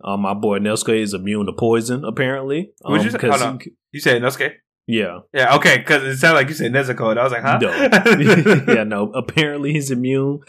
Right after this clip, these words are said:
Speaker 1: to poison, that he can also shift around his organs in his body, which I'm not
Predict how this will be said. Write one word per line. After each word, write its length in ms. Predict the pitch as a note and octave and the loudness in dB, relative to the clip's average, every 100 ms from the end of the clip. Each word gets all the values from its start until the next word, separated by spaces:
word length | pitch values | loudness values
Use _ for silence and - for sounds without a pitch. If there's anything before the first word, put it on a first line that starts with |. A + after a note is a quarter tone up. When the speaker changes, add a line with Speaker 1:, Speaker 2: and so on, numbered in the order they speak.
| - - - | -20 -16 -6
Speaker 1:
to 100 | A2 | -4
poison, 500 | G#2 B2 C3+ C#3+ A2+ | 0 2 2 0 -2
that 120 | G#2 | -2
he 60 | G#2+ | -4
can 100 | A#2 | -6
also 280 | A2 A#2 A2 | -6 -4 -4
shift 300 | - A2+ G#2 | -4 -6 -4
around 240 | G#2+ G#2 | -6 -4
his 140 | A2 G2+ | -4 -2
organs 340 | G#2+ G#2+ G#2 | -2 -2 -4
in 80 | G2 | -4
his 140 | G#2 | -4
body, 280 | G2 G2 G#2 | -4 -4 -2
which 200 | G#2 G#2+ A2 | -2 -4 -4
I'm 120 | A#2+ | -2
not 340 | C3+ C#3 - | 0 0 -4